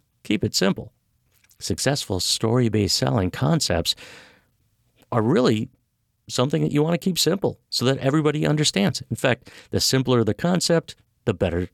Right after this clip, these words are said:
the story is. Number two, use visuals, questions, facts,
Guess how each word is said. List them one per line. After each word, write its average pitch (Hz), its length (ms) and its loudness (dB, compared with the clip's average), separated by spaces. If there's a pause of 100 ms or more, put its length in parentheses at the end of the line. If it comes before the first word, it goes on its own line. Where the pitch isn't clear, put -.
(140)
the 131 80 0
story 90 420 0
is. - 200 -12 (1000)
Number 104 200 0
two, 170 360 -2 (440)
use 131 260 -2
visuals, 131 480 -2 (280)
questions, - 560 -4 (240)
facts, - 500 -6